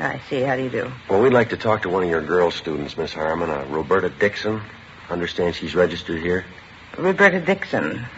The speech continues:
Speaker 1: Oh, yes, I believe I know her.
Speaker 2: Would you mind calling her out of class, please? We'd like to talk to her.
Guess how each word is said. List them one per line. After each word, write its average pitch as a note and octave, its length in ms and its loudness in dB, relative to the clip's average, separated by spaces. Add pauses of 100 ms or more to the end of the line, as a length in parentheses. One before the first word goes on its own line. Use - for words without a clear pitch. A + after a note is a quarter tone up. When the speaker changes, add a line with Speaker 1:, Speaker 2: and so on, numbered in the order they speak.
(720)
Speaker 1:
Oh, A3+ 200 6
yes, C#4+ 300 6
I C4 100 6
believe B3 200 6
I G#3 140 6
know D3+ 240 4
her. D3 440 2
Speaker 2:
Would F2 140 2
you G2+ 80 4
mind G2 220 6
calling F#2 280 4
her F2 120 4
out E2+ 100 2
of D#2+ 80 -4
class, F2 320 0
please? E2+ 380 -4
We'd C#2 200 -8 (120)
like D2+ 160 -2
to - 60 -10
talk D#2 220 -2
to B1+ 120 -6
her. A#1 80 -10